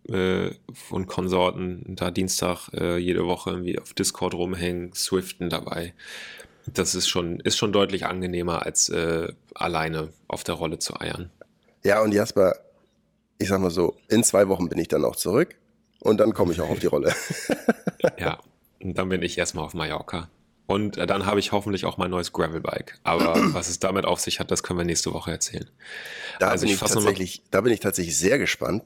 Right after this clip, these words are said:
Speaker 2: Du, dein Gravelbike kommt, da, da, da bin ich gespannt, was du
Speaker 1: Digga,
Speaker 2: erzählst.
Speaker 1: das ist, ich war, ich war gestern bei Red Race, ich hab's mir kurz angeguckt, weil ich noch mal gucken musste, ob die Größe auch wirklich passt, die ich bestellt
Speaker 2: Und hast
Speaker 1: hab.
Speaker 2: einen riesen
Speaker 1: Passt.
Speaker 2: Pimmel gekriegt?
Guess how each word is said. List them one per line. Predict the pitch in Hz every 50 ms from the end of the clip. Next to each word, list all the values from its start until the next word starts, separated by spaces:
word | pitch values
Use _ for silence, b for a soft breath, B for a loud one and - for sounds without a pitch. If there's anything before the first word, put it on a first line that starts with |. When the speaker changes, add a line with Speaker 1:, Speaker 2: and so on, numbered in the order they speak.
| _ -
Speaker 2:
Du, | - 110 127 170 196 -
dein | - 113 120 127 123
Gravelbike | 123 131 123 120 120 98 - 76 78 -
kommt, | - 98 98 127 156 - - - 104
da, | 107 120 123 -
da, | - - 92 -
da | - 117 117
bin | 135 135 -
ich | 104 -
gespannt, | - 107 - - 90 92 -
was | 80 - -
du | -
Speaker 1:
Digga, | - 87 87 90
Speaker 2:
erzählst. | 87 90 90 - 95
Speaker 1:
das | 92
ist, | - - - -
ich | 92 95 - -
war, | 92 95 95 -
ich | 101 - -
war | 98 92
gestern | 95 101 - - 107 101
bei | 98 92
Red | 90 95 104 110 -
Race, | 113 110 113 120 123 - - - -
ich | - - -
hab's | 95 - -
mir | - 98 92 92
kurz | - - 110 - -
angeguckt, | - 104 113 117 120 - - 120 123 - - - - - -
weil | - 92
ich | 87 - -
noch | 92 90 -
mal | - 90 87 90 87
gucken | - - - 98 - 101 98
musste, | 98 92 - - - -
ob | - -
die | - 98
Größe | - 92 95 95 92 - 95
auch | 92 - -
wirklich | 98 - - - -
passt, | - 104 107 - -
die | -
ich | - -
bestellt | - 110 - 107 120
Speaker 2:
Und | 123
hast | 139 127
Speaker 1:
hab. | 107
Speaker 2:
einen | - 127 131
riesen | 139 143 147 147
Speaker 1:
Passt. | - 113 135 135 -
Speaker 2:
Pimmel | 127 123 120 113
gekriegt? | 104 - - - 107 131 160 - B B